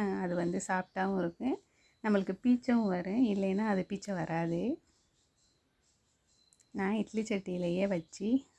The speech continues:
அப்படியே தான் நான் பீச்சு எடுத்துக்கிட்டேன். தட்டுல வந்து நான் இன்னைக்கு இடியப்பம் வைக்கல, இடியப்பம் வந்து இட்லி சட்டியில தான் இன்னைக்கு அவிச்சேன். ஒரு வழியா இடியப்பம் பீச்சு எடுத்தாச்சு.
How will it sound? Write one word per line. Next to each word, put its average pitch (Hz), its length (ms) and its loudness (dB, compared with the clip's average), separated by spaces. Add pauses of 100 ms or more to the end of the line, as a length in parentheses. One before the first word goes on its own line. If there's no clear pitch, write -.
அப்படியே 196 380 -2
தான் 202 160 2
நான் 185 120 -4
பீச்சு 175 300 -8
எடுத்துக்கிட்டேன். 170 520 -6 (140)
தட்டுல 202 520 -4
வந்து 175 180 0
நான் 208 120 0
இன்னைக்கு 170 220 0
இடியப்பம் 170 340 0
வைக்கல, 170 520 -2
இடியப்பம் 190 440 -2
வந்து 180 300 -2
இட்லி 190 300 -2
சட்டியில 160 300 -4
தான் 175 100 0
இன்னைக்கு 165 220 -4
அவிச்சேன். 160 440 -4 (1900)
ஒரு 202 140 2
வழியா 196 340 8 (140)
இடியப்பம் 190 420 6
பீச்சு 190 260 2
எடுத்தாச்சு. 175 560 4